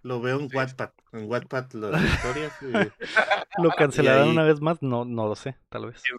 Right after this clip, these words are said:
Speaker 2: sabe?
Speaker 3: Cuando
Speaker 1: Sí.
Speaker 3: salga el, la reedición del disco de Taylor de hace diez años, a lo mejor lo vuelven a
Speaker 1: Ajá.
Speaker 3: cancelar, a lo mejor,
Speaker 1: Es
Speaker 3: güey.
Speaker 1: que, es que sí soy
Speaker 2: Claro.
Speaker 1: yo fan, pues sí, yo
Speaker 3: Eres
Speaker 1: soy
Speaker 3: Swifter, pues,
Speaker 1: metido.
Speaker 3: eres Swifter.
Speaker 1: Ya sé que
Speaker 2: Ah, sí.
Speaker 1: eso viene, ya sé que eso viene.
Speaker 3: <laughs> Ok.
Speaker 1: Porque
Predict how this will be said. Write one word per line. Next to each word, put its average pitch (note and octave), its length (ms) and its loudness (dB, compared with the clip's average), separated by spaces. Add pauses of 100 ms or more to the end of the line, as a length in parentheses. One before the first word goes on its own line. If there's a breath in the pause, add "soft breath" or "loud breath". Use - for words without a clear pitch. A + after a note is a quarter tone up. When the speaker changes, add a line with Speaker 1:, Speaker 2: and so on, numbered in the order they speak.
Speaker 2:
sabe? B2+ 180 -16
Speaker 3:
Cuando B2 300 2
Speaker 1:
Sí. - 60 -4
Speaker 3:
salga D3 400 2
el, B2 300 2
la A#2+ 160 0
reedición B2+ 720 0
del C#3+ 180 -2
disco C3 300 -2
de A2+ 180 -2
Taylor B2 380 -4
de A#2 80 -2
hace A#2 140 -6
diez A2+ 200 -6
años, B2+ 240 -8
a A#2 40 -4
lo G#2+ 100 -6
mejor A2+ 240 -8
lo A#2 100 0
vuelven A2 240 0
a G#2+ 40 -4
Speaker 1:
Ajá. G#2 80 -6
Speaker 3:
cancelar, G#2 360 -4
a C3+ 40 0
lo A#2 120 -2
mejor, G#2 440 -8
Speaker 1:
Es A2 120 -10
Speaker 3:
güey. - 200 -20
Speaker 1:
que, C#3+ 60 -14
es C3+ 100 -12
que D#3+ 80 -4
sí E3 140 -8
soy D3+ 180 0
Speaker 2:
Claro. C#3+ 140 2
Speaker 1:
yo C#3 140 0
fan, B2+ 360 -2
pues G2+ 140 -12
sí, G2 340 -12
yo F#2 240 -14 (460)
Speaker 3:
Eres B2 200 -4
Speaker 1:
soy C#3 180 -2
Speaker 3:
Swifter, C3+ 280 -2
pues, - 40 -16 (120)
Speaker 1:
metido. F#2 80 -8
Speaker 3:
eres A#2+ 120 -6
Swifter. - 360 -12 (200)
Speaker 1:
Ya A#2+ 140 0
sé B2+ 140 -6
que B2+ 100 -2
Speaker 2:
Ah, B2 60 2
sí. A#2 40 0
Speaker 1:
eso A#2 180 -6
viene, G2 340 -6 (100)
ya F#2 100 -16
sé - 140 -16
que - 80 -18
eso - 140 -18
viene. C#3 160 -6
Speaker 3:
<laughs> - 680 -4
Ok. G3 180 0 (220)
Speaker 1:
Porque G2 380 2